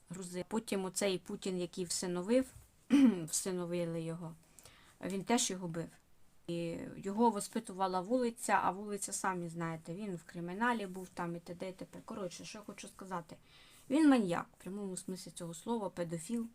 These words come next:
маньяк. Тому можна сказати, що буде далі. Якщо це Європа не прокинеться, не, не підуть всім гвалтом на, на, на, на цю рашку, а їм є чим йти. Тільки у одній, е,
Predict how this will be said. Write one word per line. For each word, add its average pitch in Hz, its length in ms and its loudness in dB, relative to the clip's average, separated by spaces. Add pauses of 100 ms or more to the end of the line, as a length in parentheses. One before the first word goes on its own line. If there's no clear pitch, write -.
(640)
маньяк. 190 720 -2 (1120)
Тому 196 140 -4
можна 185 280 -6
сказати, 220 500 -2
що - 180 -10
буде 185 280 -8
далі. 165 300 -12 (920)
Якщо - 340 -4
це 208 220 -4
Європа 185 480 -4
не 175 160 -2
прокинеться, 180 720 -8
не, 170 120 -4
не 185 200 -6
підуть 185 340 -8
всім 185 400 -6
гвалтом 170 520 2
на, 170 100 -4
на, 180 300 -4
на, 175 180 -6 (120)
на 190 160 -8
цю - 160 -8
рашку, 220 360 2
а 175 60 2
їм 180 200 0
є 175 180 0
чим 165 260 -4
йти. 226 260 -4 (720)
Тільки 196 280 -2
у 180 80 2
одній, 185 580 -2
е, 165 380 -6